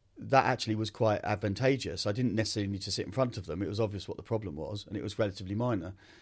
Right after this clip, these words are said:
Anything more significant, then you're gonna want in-, a face-to-face interaction, but you, you, your face-to-intera-,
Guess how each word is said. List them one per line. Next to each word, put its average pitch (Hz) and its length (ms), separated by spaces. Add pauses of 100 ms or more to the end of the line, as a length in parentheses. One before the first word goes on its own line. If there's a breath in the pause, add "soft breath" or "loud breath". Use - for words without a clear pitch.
(200 loud breath)
Anything 123 400
more 107 200
significant, 98 600
then 107 340 (880 soft breath)
you're 117 200
gonna 131 220
want 104 200
in-, 98 300
a 101 60
face-to-face 98 460
interaction, 95 440
but 95 120
you, 110 140
you, 110 320
your 113 180
face-to-intera-, 110 540